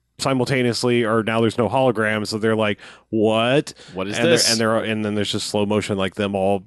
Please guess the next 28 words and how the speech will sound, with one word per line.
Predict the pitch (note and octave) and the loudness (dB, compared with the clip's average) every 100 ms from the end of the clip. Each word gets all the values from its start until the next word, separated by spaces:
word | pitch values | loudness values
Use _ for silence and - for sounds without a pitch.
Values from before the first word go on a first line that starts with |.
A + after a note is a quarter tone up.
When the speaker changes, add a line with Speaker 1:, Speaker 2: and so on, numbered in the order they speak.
| - A2+ | -8 -2
Speaker 1:
running | G#2+ G#2+ G2 | 0 0 -2
through | - G2+ | -4 -4
the, | F#2 G2 F#2+ F2 _ _ _ - | -2 -2 -2 -6 _ _ _ -12
you | G#2+ | -6
know, | F#2 F2 D#2+ | -4 -4 -6
Logan's | G2+ G#2 G2+ F2+ | -2 -2 -2 -2
Run | G#2+ G#2+ F#2+ | -2 -2 -4
tunnels | - G#2 G2 G2 F2+ - G2 | -4 -2 0 -2 -6 -10 -10
Speaker 2:
Yeah. | D#2 | -8
Speaker 1:
up | F#2+ F#2+ | -8 -8
the | G2+ | -8
ladder | G2 G2 F#2 F#2+ F2+ | -4 -2 -2 -4 -6
to | G#2+ | -6
the | F#2 F2 | -6 -8
desert | C#2+ - G2 F#2 E2 F#2+ | -8 -8 -6 -6 -10 -10
and | F2+ E2+ - _ - | -12 -12 -16 _ -18
Speaker 2:
Mm-hmm. | G2+ F2 | -12 -6
Speaker 1:
all | F2 E2 | -6 -6
falling | G#2+ F#2+ F#2 F2+ | -4 -2 -2 -2
down | F2+ F2+ | -4 -4
because | F2 E2 | -8 -8
they | E2+ | -8
can't | - F2 | -8 -6
believe | F2+ F2 | -4 -6
it's | E2+ | -8
real | F2 F2 | -8 -8
life, | E2 F2 - - | -6 -8 -10 -16
and | E2 | -16